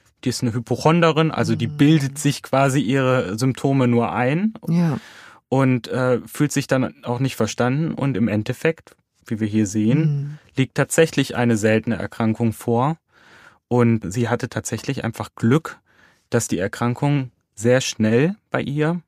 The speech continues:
Speaker 1: also
Speaker 2: Mhm.
Speaker 1: relativ schnell bei ihr gefunden wurde. Also durchschnittlich dauert es fünf bis dreißig Jahre, bis eine Erkrankung aus dem Formenkreis der seltenen Erkrankung auch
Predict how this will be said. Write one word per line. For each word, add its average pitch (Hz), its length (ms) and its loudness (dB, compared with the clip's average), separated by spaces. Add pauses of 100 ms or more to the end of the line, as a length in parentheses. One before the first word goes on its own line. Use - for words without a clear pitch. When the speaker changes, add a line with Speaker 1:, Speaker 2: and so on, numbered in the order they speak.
Speaker 1:
also 165 260 4
Speaker 2:
Mhm. 151 80 2
Speaker 1:
relativ 147 440 4
schnell 151 400 2 (340)
bei 113 100 0
ihr 113 160 2
gefunden 131 460 0
wurde. 101 300 -2 (580)
Also 117 300 4
durchschnittlich 139 1120 2
dauert 135 300 2
es 107 100 -4
fünf - 600 -2 (460)
bis 110 200 -4
dreißig 107 640 0
Jahre, 156 420 -2 (400)
bis 120 180 0
eine 120 480 0 (120)
Erkrankung 127 800 0
aus - 180 -2
dem 98 140 -4
Formenkreis 127 640 -2
der 95 160 -4
seltenen 117 560 0
Erkrankung 123 680 -4
auch 113 400 -2